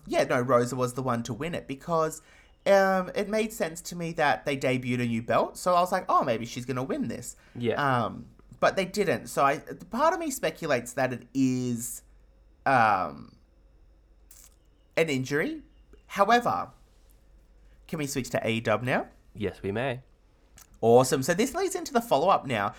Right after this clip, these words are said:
Speaker 1: because next week we actually have a rematch in the A E W Women's World Championship, where Thunder Rosa will be going up against the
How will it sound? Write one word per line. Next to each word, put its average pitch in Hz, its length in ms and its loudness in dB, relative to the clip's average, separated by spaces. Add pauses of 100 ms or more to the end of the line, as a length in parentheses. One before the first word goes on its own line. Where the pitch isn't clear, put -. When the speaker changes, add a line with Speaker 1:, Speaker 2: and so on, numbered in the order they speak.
(100)
Speaker 1:
because 208 300 -2
next 254 400 -2
week 220 260 0
we 233 220 -4
actually 240 340 -4
have 208 340 2 (220)
a 208 120 4
rematch 180 720 0 (100)
in 160 140 -4
the 165 160 -6
A 190 140 0
E 240 60 0
W 202 300 2
Women's 170 320 -6
World 170 220 2
Championship, 123 840 -4 (220)
where 151 240 4
Thunder 208 360 0
Rosa 143 460 4
will 127 140 0
be 131 100 -2
going 160 300 0
up 185 120 -4
against 165 360 -6
the - 100 -14